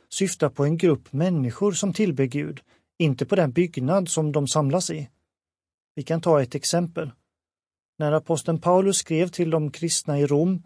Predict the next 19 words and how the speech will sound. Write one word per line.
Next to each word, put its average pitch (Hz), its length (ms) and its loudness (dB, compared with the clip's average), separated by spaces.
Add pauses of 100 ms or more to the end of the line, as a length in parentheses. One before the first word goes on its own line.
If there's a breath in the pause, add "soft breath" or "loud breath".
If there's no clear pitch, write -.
(120 soft breath)
sände 190 340 4
han 151 120 4
hälsningar 147 600 0
till 147 140 -4
det 151 80 0
gifta 170 420 0
paret 139 480 0
Aquila 165 420 0
och 156 140 0
Priscilla 156 680 0 (260 soft breath)
och - 120 -4
hälsade 170 460 2
då 160 200 2
också 143 240 0
till 135 260 -2
kyrkan 143 560 -2
i 139 60 0
deras 139 420 0
hus, 170 440 -2